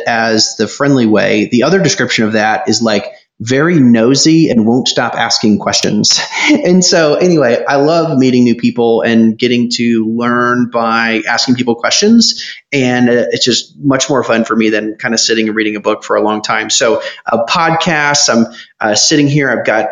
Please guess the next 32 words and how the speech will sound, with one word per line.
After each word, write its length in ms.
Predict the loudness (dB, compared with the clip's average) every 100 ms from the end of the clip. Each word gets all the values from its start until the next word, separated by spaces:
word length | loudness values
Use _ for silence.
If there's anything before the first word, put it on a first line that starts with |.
| -6
a 40 |
handful 440 | -6 -4 -2 0 -2
of 80 |
different 360 | -2 -6 -8 -2
U 100 | 0
S 260 | 2 -2 -2
B 180 | 0 2
mics. 640 | 2 0 -2 0 -2 -2
Uh, 200 | 0 0
we 80 | 0
set 200 | 0 0
up 120 | -2
a 40 | -2
little 200 | -2 -2
stu-, 400 | -2 -2 0 0
recording 500 | -2 -2 0 2 2
studio 460 | 0 2 2 4 2
at 40 |
our 120 | 0
house. 520 | -2 -2 0 0 0 0
I've 160 | 0
got, 200 | -2 -2
like, 160 | -2 -4
the 80 | -2 2
E 40 |
S 180 | 2 0 -4
P 160 | -4
N 140 | -2 0
style 420 | -2 -2 0 0
sportscaster 960 | 0 -2 -4 -2 -4 -4 -4 -2 -2 -4
headset. 680 | -2 -2 0 0 0 -2
Like, 180 | -2 -4